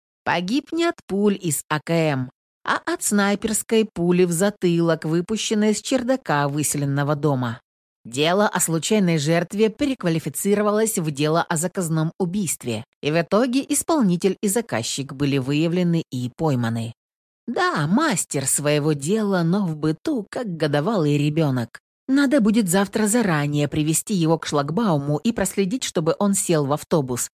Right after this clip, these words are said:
а то опять на что-нибудь отвлечётся и снова опоздает,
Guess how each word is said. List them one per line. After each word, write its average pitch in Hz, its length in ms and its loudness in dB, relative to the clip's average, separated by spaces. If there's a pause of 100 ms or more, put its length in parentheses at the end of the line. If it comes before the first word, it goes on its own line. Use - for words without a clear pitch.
а - 160 -8
то 339 160 -2
опять 233 380 -2
на 175 120 0
что-нибудь 160 480 0
отвлечётся - 640 -2
и 190 40 2
снова 143 380 0
опоздает, 135 640 -2